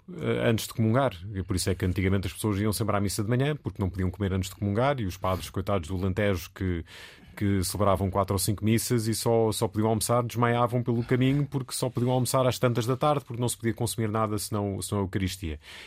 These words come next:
Isso também foi relaxado. E, e agora foi relaxado para X horas e depois para, depois para uma hora e depois, como eu já ouvi dizer, quer dizer, de-,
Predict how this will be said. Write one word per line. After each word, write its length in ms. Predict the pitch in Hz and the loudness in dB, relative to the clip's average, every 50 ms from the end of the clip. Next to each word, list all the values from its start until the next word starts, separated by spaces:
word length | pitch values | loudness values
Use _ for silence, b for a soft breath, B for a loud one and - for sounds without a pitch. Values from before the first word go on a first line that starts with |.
| B B | B B
Isso 160 | - 107 95 - | -4 -4 -2 2
também 220 | - 120 123 120 | 2 4 4 4
foi 140 | - - 110 | 4 2 0
relaxado. 480 | - - 101 92 90 - 95 80 73 - - B B B B B B B B - | 0 2 0 0 0 -2 -6 -6 -8 -10 -16 B B B B B B B B -6
E, 440 | - 101 95 95 95 92 92 92 90 95 95 98 98 | -4 -2 0 0 0 0 0 0 -2 -4 -6 -6 -4
e 120 | 98 95 | -2 0
agora 240 | 87 95 95 98 104 104 110 104 104 104 95 | 2 2 2 2 2 0 -2 -4 -4 -6 -6
foi 180 | 90 - 98 87 | -6 -6 -6 -6
relaxado 400 | - 95 90 - - 104 92 80 | -4 -4 -4 -2 0 0 0 -2
para 160 | - - 85 | -2 -6 -6
X 260 | 80 - - 107 107 | -4 -2 -2 0 4
horas 300 | 147 156 151 156 139 107 | 6 6 6 6 4 2
e 60 | 107 | 0
depois 240 | 95 95 107 101 92 | 0 0 0 -2 0
para, 120 | - 117 110 | 0 0 2
depois 360 | 107 107 98 90 - 107 - | 2 2 0 2 0 -2 -2
para 120 | - 123 | 0 0
uma 140 | 117 120 123 | 2 4 4
hora 380 | 127 131 139 147 147 151 156 151 | 4 6 6 6 4 4 4 2
e 80 | 139 | 2
depois, 240 | 123 101 - 101 92 | -2 -2 -4 -6 -6
como 160 | - 101 95 | -4 -4 -4
eu 40 | 90 | -2
já 80 | 92 101 | 0 0
ouvi 160 | 98 101 110 | 0 0 0
dizer, 220 | 98 95 117 120 | 0 0 -2 -2
quer 120 | 117 - 101 | -4 -6 -6
dizer, 100 | 104 95 | -6 -4
de-, 180 | 90 104 95 | -4 -6 -8